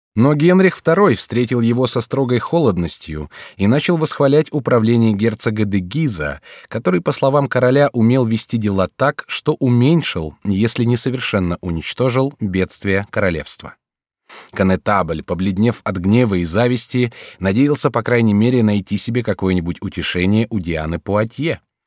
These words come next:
Но фаворитка приняла его так же холодно, и когда Монморанси жаловался на такой равнодушный приём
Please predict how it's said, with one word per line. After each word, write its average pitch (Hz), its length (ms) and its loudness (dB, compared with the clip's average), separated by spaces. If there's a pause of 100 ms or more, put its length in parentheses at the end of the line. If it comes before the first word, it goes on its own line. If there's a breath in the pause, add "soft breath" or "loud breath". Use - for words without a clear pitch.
(380 soft breath)
Но 143 180 2
фаворитка 156 600 0
приняла 117 400 0
его 110 180 2
так 101 300 -2
же 90 120 -8
холодно, 135 680 -2 (260 loud breath)
и 123 80 -4
когда 131 300 2
Монморанси 131 640 2
жаловался 98 640 0
на 85 100 -4
такой 95 240 -2
равнодушный 92 640 -2
приём 80 560 -4